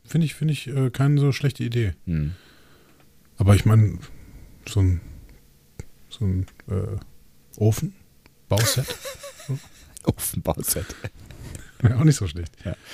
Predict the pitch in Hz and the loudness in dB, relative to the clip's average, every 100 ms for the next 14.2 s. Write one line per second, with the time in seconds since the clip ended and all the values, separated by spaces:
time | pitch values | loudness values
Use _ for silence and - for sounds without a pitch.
0 | - - 107 120 156 214 160 104 139 113 | -6 0 6 6 8 6 4 6 6 8
1 | 120 110 95 - 101 92 95 92 87 98 | 6 4 0 -4 -4 -2 -2 -4 0 0
2 | - 120 80 110 - 113 185 226 - 170 | 0 -2 -4 -10 -2 2 2 0 -2 -2
3 | 170 160 139 143 135 180 - 85 71 92 | -2 0 2 0 0 -4 -4 -6 -6 -8
4 | - - 90 85 - - - - 110 127 | -12 -12 -10 -10 -12 -10 -8 -6 -4 -2
5 | 131 110 - - 104 - - - 117 - | -4 -6 -10 -10 -10 -8 -8 -4 -4 -2
6 | 104 95 120 131 123 127 113 139 143 127 | 0 4 6 6 6 4 4 4 6 6
7 | 123 131 117 120 120 120 - 113 127 - | 6 6 4 4 4 4 2 0 0 0
8 | 104 82 80 - - 90 107 - _ - | -2 -4 -10 -14 -14 0 0 0 _ -20
9 | - - - - _ _ _ _ _ _ | -20 -20 -20 -20 _ _ _ _ _ _
10 | _ - - - - 92 92 104 92 90 | _ -20 -14 -10 -4 -4 0 2 2 2
11 | 90 87 98 87 80 78 78 82 - - | 0 -2 -4 -4 -4 -6 -8 -8 -12 -16
12 | - - - - - - 85 - - 107 | -16 -10 -8 -8 -8 -8 -8 -8 -8 -10
13 | - - - - - - - - - - | -10 -12 -14 -18 -10 -8 -6 -8 -8 -8
14 | - - | -10 -12